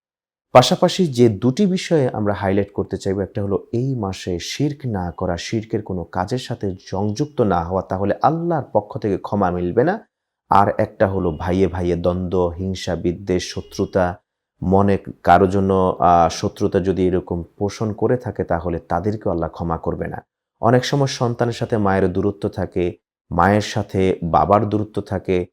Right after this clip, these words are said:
কিংবা স্বামীর সাথে স্ত্রীর, ভাইয়ের সাথে বোনের, ভাইয়ের সাথে ভাইয়ের, পড়োশির সাথে পড়োশির, প্রতিবেশীর সাথে প্রতিবেশীর।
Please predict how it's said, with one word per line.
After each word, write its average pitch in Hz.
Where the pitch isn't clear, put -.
কিংবা 101
স্বামীর 95
সাথে 98
স্ত্রীর, 95
ভাইয়ের 92
সাথে -
বোনের, 95
ভাইয়ের 90
সাথে 92
ভাইয়ের, 95
পড়োশির 98
সাথে 98
পড়োশির, 98
প্রতিবেশীর 101
সাথে 101
প্রতিবেশীর। 101